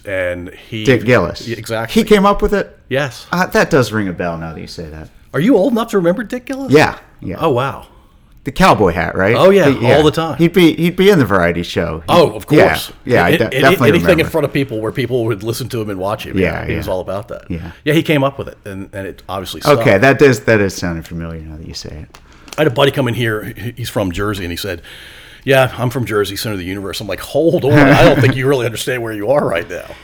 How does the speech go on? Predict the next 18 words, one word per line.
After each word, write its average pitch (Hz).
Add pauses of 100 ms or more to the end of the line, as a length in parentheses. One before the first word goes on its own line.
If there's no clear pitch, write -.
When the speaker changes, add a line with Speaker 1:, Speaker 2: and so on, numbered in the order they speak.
(160)
Speaker 2:
You 143
know, 156
there's, 147 (580)
uh, - (560)
well, 113
I 127
don't 135
wanna 110
jump 95
the 95
gun 92
on 87
anything, 87
but 92
I, 87 (1300)
I 127
was, 120 (360)
was 113